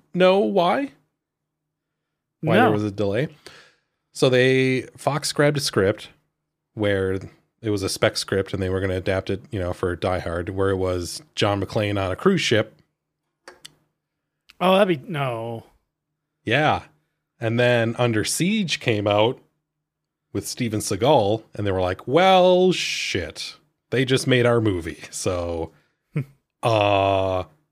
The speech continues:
Speaker 2: Oh, I thought it was just Speed two.
Speaker 1: they, so, they reworked it to what it is now.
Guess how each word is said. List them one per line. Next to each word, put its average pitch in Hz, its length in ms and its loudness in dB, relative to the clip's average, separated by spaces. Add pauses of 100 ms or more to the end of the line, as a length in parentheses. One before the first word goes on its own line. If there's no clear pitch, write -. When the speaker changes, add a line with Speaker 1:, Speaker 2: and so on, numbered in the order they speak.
(200)
Speaker 2:
Oh, 143 120 -2
I 160 100 4
thought 208 160 4
it 214 40 4
was 180 100 0
just 185 160 0
Speed 151 380 -6
two. 120 360 -6 (1040)
Speaker 1:
they, 110 580 0
so, 147 560 2 (1160)
they 117 120 2
reworked 151 540 4
it 135 360 2
to 117 240 2
what 117 180 4
it 117 140 2
is 120 180 2
now. 143 460 4